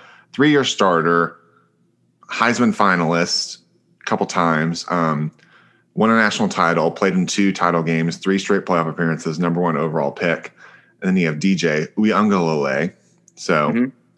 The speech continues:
Speaker 1: expect a lot of pronunciations this year, or a lot of short D Js,
Speaker 2: Yeah.
Speaker 1: um, from people. But, I mean, Will, what are you looking for? I mean, obviously, just in the quarterback room in general, but what are you looking for from him as he really gets to take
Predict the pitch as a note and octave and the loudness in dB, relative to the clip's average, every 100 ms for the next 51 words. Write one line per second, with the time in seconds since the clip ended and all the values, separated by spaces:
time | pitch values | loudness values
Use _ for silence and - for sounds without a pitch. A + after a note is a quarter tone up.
0 | _ _ _ - F#2+ F2 F2 F2 - F#2+ | _ _ _ -2 0 2 2 0 0 -2
1 | F2 - E2+ D#2 F2 - E2 - D2 E2+ | 0 0 -2 -2 -4 -6 -6 -4 -2 0
2 | C#2+ D2+ D#2+ E2 D#2 - E2+ D2+ E2 D2+ | 0 0 0 0 -2 -2 -2 0 -2 -2
3 | D#2 D#2+ F2+ - _ - - - A#2 G#2 | 0 0 -4 -10 _ -20 -20 -6 -2 2
4 | G2 F2 D#2+ - _ _ - - F#2 D#2+ | 2 2 0 -4 _ _ -8 0 0 0
5 | E2 E2 - - B2+ A#2+ - - _ _ | -2 0 0 0 2 2 0 -8 _ _
6 | _ - G#2 F#2+ F#2 A2 G#2 G2 F#2 G2+ | _ 0 2 2 2 2 4 2 2 2
7 | A#2 C3+ A#2+ F2 F2 - G2 E2+ - F2 | 2 2 2 2 0 0 -2 -2 -4 -2
8 | E2 E2 A2+ - B2+ C3 - A#2+ G2+ - | 0 2 2 2 0 0 0 0 0 -2
9 | - - _ - B2 B2+ B2 C3 - F3 | -16 -20 _ -4 -2 0 0 0 0 2
10 | D#3 B2+ A2 F#2 F2 A2+ G2 D#2+ D#2+ F2 | 2 2 2 2 2 2 2 2 0 2
11 | G2 F2+ - - G2 A2 B2+ C3 G2 G2 | 2 2 0 -2 2 4 4 4 4 2
12 | A2+ G2 - F#2+ E2+ - G2+ F#2 F2 - | 2 0 0 -2 -2 -2 2 2 2 0
13 | F#2+ F2 E2+ E2+ - E2+ - G2+ E2+ E2 | 0 2 2 0 0 -2 0 0 2 2
14 | E2+ D#2 - - - E2 | 0 0 -4 -8 -6 -4